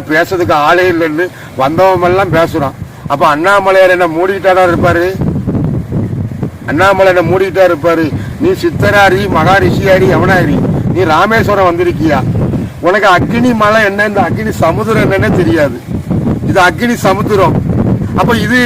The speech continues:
அக்னி ஸ்தலத்தை படாதா? பன்னெண்டு ஜோதிர்லிங்கத்துல முதலும் முடிவு இந்த ராமேஸ்வரம் தான். ஏ, தெலுங்கானார் வசதியானவங்க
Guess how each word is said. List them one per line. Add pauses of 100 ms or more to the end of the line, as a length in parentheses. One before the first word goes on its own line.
(680)
அக்னி
ஸ்தலத்தை
படாதா? (1080)
பன்னெண்டு
ஜோதிர்லிங்கத்துல (520)
முதலும்
முடிவு
இந்த (100)
ராமேஸ்வரம்
தான். (680)
ஏ, (140)
தெலுங்கானார்
வசதியானவங்க